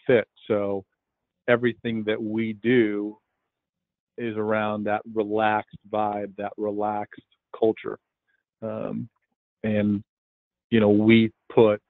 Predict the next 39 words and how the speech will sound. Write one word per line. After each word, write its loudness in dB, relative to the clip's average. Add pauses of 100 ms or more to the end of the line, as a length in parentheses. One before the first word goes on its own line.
(540)
you 2
know, 6
a 6
lot 4
of -6
clubs -4
have -8
pictures -2
of, -2 (1000)
you -10
know, -10
what -6
I -6
call -6
kind -4
of -4
the, -4
the, -8 (160)
the -2 (200)
old 2
dead 0
past -4
presidents. -2 (1120)
And -6
we 6
don't 4
have 0
that. -6
We -10 (100)
took -6
down 0
our -2
board -8
pictures. -14
We -2
put -4
pictures 0
of -2 (640)
members, 2